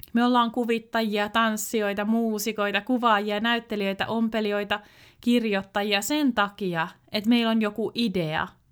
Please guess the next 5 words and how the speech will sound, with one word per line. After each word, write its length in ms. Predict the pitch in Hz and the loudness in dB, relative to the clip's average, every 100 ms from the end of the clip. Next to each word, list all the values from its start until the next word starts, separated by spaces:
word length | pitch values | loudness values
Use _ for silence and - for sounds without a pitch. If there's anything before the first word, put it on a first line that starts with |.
| _ _ _ _ - | _ _ _ _ -2
Ja 80 | 220 | 4
meillä 220 | 220 220 | 4 4
on 100 | 214 - | 0 0
oikeus 800 | 269 302 285 208 190 185 - _ _ - | 0 0 0 0 0 -4 -10 _ _ 0
astua 680 | 233 262 - - 196 180 | 2 2 -2 -2 0 0